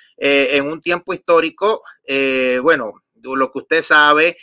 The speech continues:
eh, de lo que se desarrolló en el mundo, en la antigua Unión Soviética. Entonces, este reloj es puesto de una manera, digámoslo así, metafórica. Cuando se vienen esos problemas internacionales, eh, de nivel mundial, entonces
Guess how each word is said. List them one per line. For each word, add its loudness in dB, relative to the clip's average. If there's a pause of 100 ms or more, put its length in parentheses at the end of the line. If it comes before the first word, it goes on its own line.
(220)
eh, -2
de 0
lo -2
que -8
se -4
desarrolló -2
en -6
el -4
mundo, -6
en -2
la 0
antigua -4
Unión -6
Soviética. -2
Entonces, -6
este -4
reloj 0 (680)
es -4
puesto 0
de 0
una 0
manera, 0
digámoslo -2
así, -6
metafórica. -2 (680)
Cuando 2 (220)
se -2
vienen -2
esos -4
problemas -2
internacionales, 0 (360)
eh, 0
de 0
nivel -2
mundial, 0
entonces 0